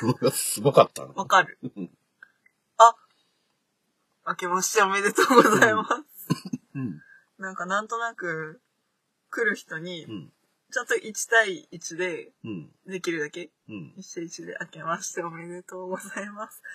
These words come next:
Speaker 2: 今年もよろしくお願いします」って言ってもらってたけど、
Speaker 1: うん。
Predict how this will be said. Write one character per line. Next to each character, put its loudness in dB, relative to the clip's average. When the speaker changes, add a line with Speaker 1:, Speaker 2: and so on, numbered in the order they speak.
Speaker 2:
今 -14
年 -10
も -8
よ -8
ろ -10
し -18
く -20
お -14
願 -12
い -16
し -16
ま -12
す」 -18
っ -20
て -16
言 -14
っ -20
て -4
も -4
ら -4
っ -20
て -20
た -8
け 0
ど、 -8
Speaker 1:
う -12
ん。 -10